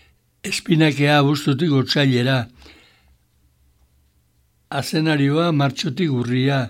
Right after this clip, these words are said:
oso polite, bahatxurik urtarri-, e, ur-, urritik urtarrilea, Bruselasak ekainetik usta-, uztailea eta erremolatxa martxotik ekainea.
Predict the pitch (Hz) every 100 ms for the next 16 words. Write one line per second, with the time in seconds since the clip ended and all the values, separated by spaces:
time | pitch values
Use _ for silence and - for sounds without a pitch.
0 | - _ _ _ _ _ _ _ _ _
1 | _ - 185 - 151 123 117 123 120 120
2 | 123 147 151 160 143 160 160 - _ -
3 | 131 - 170 175 - _ 160 139 139 135
4 | 143 131 135 - 151 147 147 196 151 131
5 | - 139 139 123 127 123 - - - -
6 | _ - 101 - _ _ _ _ _ _
7 | _ - 131 123 123 - 156 147 - 240
8 | - - - 131 - 165 151 - 143 131
9 | - - - 139 - 160 143 127 135 135
10 | 143 156 151 151 139 135 170 - - -
11 | - 135 139 139 156 - 147 117 131 117
12 | 107